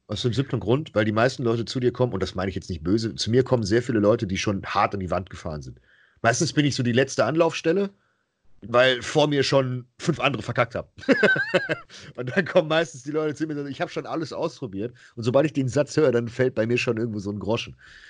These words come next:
Und, ähm, da bin ich halt mittlerweile so,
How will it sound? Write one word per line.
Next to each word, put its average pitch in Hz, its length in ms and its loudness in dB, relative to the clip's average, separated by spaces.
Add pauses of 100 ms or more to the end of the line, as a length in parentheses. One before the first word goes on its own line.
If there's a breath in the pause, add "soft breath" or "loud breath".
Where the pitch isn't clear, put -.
(580 loud breath)
Und, 104 360 -4
ähm, 98 300 -2 (560)
da 139 240 4
bin 170 100 2
ich 156 120 -2
halt 156 100 0
mittlerweile 120 420 0
so, 123 400 0